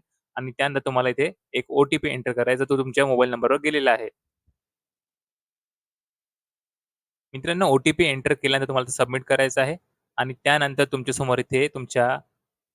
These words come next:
गाडीची पूर्ण माहिती येणार आहे. इथे तुमचं ड्रायव्हरचं नाव, व्हेइकल नंबर, लायसन नंबर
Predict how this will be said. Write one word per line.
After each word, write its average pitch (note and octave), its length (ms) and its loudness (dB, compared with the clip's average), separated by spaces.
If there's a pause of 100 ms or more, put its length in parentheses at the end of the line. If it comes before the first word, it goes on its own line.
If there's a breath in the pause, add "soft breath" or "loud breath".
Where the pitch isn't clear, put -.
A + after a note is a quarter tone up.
(640)
गाडीची B2+ 520 4
पूर्ण C#3 280 0
माहिती B2 320 0
येणार B2+ 200 0
आहे. C3+ 120 0
इथे B2+ 200 -8
तुमचं C3 400 2
ड्रायव्हरचं A#2+ 480 2
नाव, B2+ 220 2
व्हेइकल B2 320 0
नंबर, B2 320 0
लायसन A#2 300 -4
नंबर B2 360 2